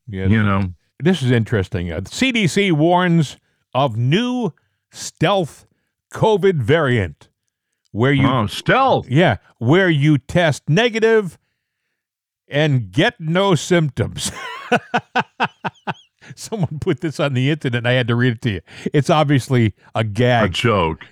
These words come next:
Speaker 1: Yeah. C D C warns of new stealth covid variant where you test negative and get no symptoms.
Speaker 2: You
Speaker 1: So
Speaker 2: know,
Speaker 1: wear your mask. And so
Speaker 2: I understand, though, there's a new variant, and this is true, a new variant of covid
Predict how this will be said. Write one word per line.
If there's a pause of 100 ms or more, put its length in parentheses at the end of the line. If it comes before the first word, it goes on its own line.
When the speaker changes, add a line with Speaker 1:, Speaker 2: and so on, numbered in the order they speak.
Speaker 1:
Yeah.
C
D
C
warns
of
new
stealth
covid
variant (280)
where
you
test
negative (260)
and
get
no
symptoms. (720)
Speaker 2:
You
Speaker 1:
So
Speaker 2:
know,
Speaker 1:
wear
your
mask. (180)
And
so
Speaker 2:
I
understand,
though,
there's
a
new
variant,
and
this
is
true, (500)
a
new
variant
of
covid